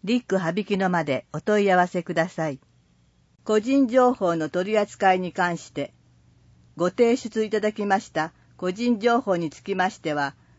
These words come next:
個人情報の保護に関する法律に基づき、適切に管理いたします。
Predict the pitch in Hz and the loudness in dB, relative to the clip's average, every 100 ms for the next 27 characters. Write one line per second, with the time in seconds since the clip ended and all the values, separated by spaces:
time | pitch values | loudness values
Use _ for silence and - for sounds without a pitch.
0 | _ 180 185 240 247 214 233 226 175 165 | _ -4 -4 0 0 2 2 0 0 -2
1 | 160 190 214 175 160 180 180 180 - 160 | -4 -4 -2 -2 -4 -6 -6 -6 -8 -8
2 | 139 - - 208 233 214 202 196 185 190 | -8 -10 -6 -4 -4 -4 -6 -4 -4 -4
3 | 165 165 139 - _ _ _ 185 233 226 | -6 -10 -12 -14 _ _ _ -10 -6 -4
4 | 220 214 202 - 202 180 156 147 151 147 | -4 -4 -6 -2 -2 -2 -4 -4 -4 -4
5 | 147 160 - | -6 -6 -16